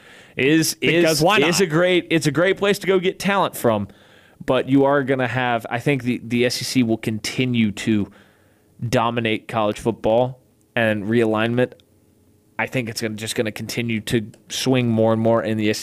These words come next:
Speaker 1: E C's favor when it's all said and done. Right now, the, the Big Ten's making some really, really interesting moves that have brought them closer, uh, maybe not quite to even with the S E C, but have brought them a lot closer to, to even. And,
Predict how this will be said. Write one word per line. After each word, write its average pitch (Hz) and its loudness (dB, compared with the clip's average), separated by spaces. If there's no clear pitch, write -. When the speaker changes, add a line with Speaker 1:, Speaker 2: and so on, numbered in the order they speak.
Speaker 1:
E 104 -2
C's - -8
favor 113 -4
when 107 -6
it's 107 -12
all 139 2
said 117 -2
and 101 -10
done. 95 -4
Right 190 2
now, 196 2
the, 147 -2
the 135 -2
Big 160 0
Ten's 170 2
making 151 0
some 120 -4
really, 139 4
really 127 2
interesting 131 0
moves 117 0
that 117 0
have 117 -2
brought 139 0
them 127 -2
closer, 143 0
uh, 113 2
maybe 143 0
not 147 0
quite 135 0
to 135 -6
even 127 -2
with 139 0
the 131 4
S 127 -2
E - -12
C, 143 2
but 120 2
have 95 -2
brought 117 0
them 110 -2
a 90 -6
lot 98 -2
closer 120 0
to, 131 2
to 135 0
even. 135 0
And, 110 -2